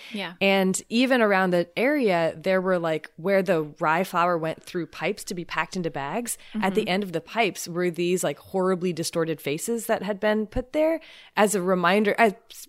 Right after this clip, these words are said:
Speaker 2: like, historians
Speaker 1: Yeah.
Speaker 2: think now it might be a reminder of the hallucinations that ergot poisoning can give you.
Speaker 1: Fascinating.
Speaker 2: And, um, so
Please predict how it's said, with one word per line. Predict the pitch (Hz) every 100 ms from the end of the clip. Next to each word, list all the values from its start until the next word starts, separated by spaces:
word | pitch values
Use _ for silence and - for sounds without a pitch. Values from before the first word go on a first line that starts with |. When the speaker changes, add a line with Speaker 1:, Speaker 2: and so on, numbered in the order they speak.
| -
Speaker 2:
like, | 175 -
historians | 214 - 233 233 226 214 - _ -
Speaker 1:
Yeah. | 240 233
Speaker 2:
think | 220 190
now | 185 202 185
it |
might | 170 175
be | 180
a |
reminder | 160 165 156 175 180 165
of | 156
the | 160
hallucinations | 170 160 156 175 240 214 156 151 -
that | 143
ergot | - 151 139
poisoning | 160 143 147 139
can | 143 139
give | 156 139
you. | - 170 - -
Speaker 1:
Fascinating. | 208 170 - 170 139 143 196 220 - _ _ _ _ _ -
Speaker 2:
And, | 202 196 196 196
um, | 175 185 170 165 -
so | 214 196